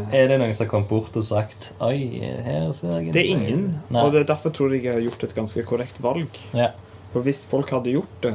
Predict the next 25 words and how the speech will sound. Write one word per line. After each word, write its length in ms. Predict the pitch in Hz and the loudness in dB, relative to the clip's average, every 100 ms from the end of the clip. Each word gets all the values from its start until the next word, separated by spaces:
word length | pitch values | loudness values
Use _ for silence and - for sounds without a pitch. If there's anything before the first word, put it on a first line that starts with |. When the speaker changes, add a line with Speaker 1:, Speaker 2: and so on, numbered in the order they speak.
| 101 | -4
Speaker 2:
så 200 | - 127 | -6 -2
har 100 | 117 | -2
jeg 120 | 113 | 0
gjort 180 | 110 110 | -2 -2
et 100 | 104 | -4
feil 260 | - 120 - | -4 -4 -4
valg. 320 | 85 85 - - | -6 -6 -12 -12
Det 160 | 131 127 | -2 2
var 100 | 135 | 2
kanskje 280 | 127 123 123 | 2 -4 0
det 120 | 120 | 2
jeg 120 | 120 | 2
også 200 | - 120 | -4 -4
satt 200 | 120 117 | -4 -4
og 60 | 110 | -4
tenkte 320 | 104 95 139 | -4 -4 -4
på, 140 | 135 | -4
at 160 | 110 - | -4 -4
hvis 200 | 135 - | -4 -2
jeg 360 | 131 117 131 123 | -2 -2 -2 0
velger 300 | 98 - 127 | -2 0 -2
en 140 | 120 | -4
cayenneplante 880 | - 120 113 95 107 147 165 - 113 | -6 -4 -2 -2 -4 -2 -4 -2 -4
her, 220 | 87 85 - | -4 -6 -4
Speaker 1:
Mm. 460 | 120 117 104 110 | 0 2 2 0